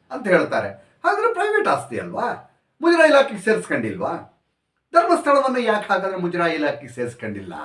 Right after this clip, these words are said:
ಅನ್ನೋ ಪ್ರಶ್ನೆ ಬರುತ್ತೆ. ಒಂದು, ಇಲ್ಲಿ ರಾಮಲಿಂಗಾರೆಡ್ಡಿ ಅವರು ಹೇಳ್ದ ಹಾಗೆ ಆರೋಪ ಬಂದಿತ್ತು.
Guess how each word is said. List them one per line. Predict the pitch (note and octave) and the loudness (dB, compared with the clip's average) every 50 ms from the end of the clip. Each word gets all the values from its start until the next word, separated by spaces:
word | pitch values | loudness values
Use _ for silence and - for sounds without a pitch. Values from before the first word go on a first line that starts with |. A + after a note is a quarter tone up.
| F#2 - - | -14 -14 -14
ಅನ್ನೋ | A2 G2+ G2 F#2+ | -12 -12 -12 -12
ಪ್ರಶ್ನೆ | - A2 - - _ - - - - - - _ _ _ _ _ _ F2+ | -14 -16 -20 -20 _ -12 -10 -10 -10 -10 -12 _ _ _ _ _ _ -10
ಬರುತ್ತೆ. | F#2 F2 - - - - - - E3 | -8 -8 -8 -10 -14 -16 -12 -4 0
ಒಂದು, | G3 G#3 G3+ - - - - _ _ _ _ - | 2 2 2 2 -2 -8 -14 _ _ _ _ -8
ಇಲ್ಲಿ | B3+ D4+ C4+ F3 D#3+ F3 A#3+ | -4 0 2 2 4 2 2
ರಾಮಲಿಂಗಾರೆಡ್ಡಿ | A3 E3+ D#3 F#3+ G#3+ A#3 G#3+ A#3 A3 G3+ F#3+ G3+ | 2 0 0 0 0 0 0 2 2 2 2 2
ಅವರು | G3+ G3+ - | 2 2 2
ಹೇಳ್ದ | E3 F3 E3 D3+ C#3+ | 0 0 0 0 0
ಹಾಗೆ | B2 A2 G2 F2+ A#2 F3 - - _ _ _ _ _ _ _ _ _ _ _ _ _ _ _ - | -4 -6 -6 -8 -8 -10 -10 -14 _ _ _ _ _ _ _ _ _ _ _ _ _ _ _ 2
ಆರೋಪ | - G3+ A3+ C#4 D4 C#4+ | 4 8 10 10 10 8
ಬಂದಿತ್ತು. | B3+ A3+ F3+ F3+ E3 C#3+ B2+ - - D3+ C#3+ C3+ A#2 F#2+ - | 8 6 6 4 2 0 -4 -6 -6 -6 -6 -6 -6 -8 -12